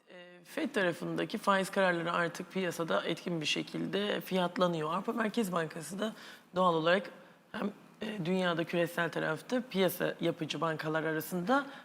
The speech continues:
ama öncelik tabii her zaman fed ve fed'in faiz kararlarına göre kendi hamlelerini de belirginleştirmek. Sen ne düşünüyorsun? E, Avrupa Merkez Bankası sence bundan sonraki süreçte enflasyonla mü-,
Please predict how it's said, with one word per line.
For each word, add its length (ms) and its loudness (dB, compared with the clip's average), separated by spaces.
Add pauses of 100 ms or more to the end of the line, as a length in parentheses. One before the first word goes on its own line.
(140)
ama 220 -2
öncelik 480 2
tabii 200 2
her 220 2
zaman 320 0
fed 320 0
ve 80 2
fed'in 340 -2
faiz 340 -4
kararlarına 420 0
göre 320 -2 (280)
kendi 300 0
hamlelerini 440 2
de 120 -4
belirginleştirmek. 840 -2 (440)
Sen 220 0
ne 100 6
düşünüyorsun? 920 2
E, 300 4
Avrupa 240 4
Merkez 420 0
Bankası 400 0
sence 340 0
bundan 220 -2
sonraki 260 -6
süreçte 640 -2 (580)
enflasyonla 720 4
mü-, 100 -2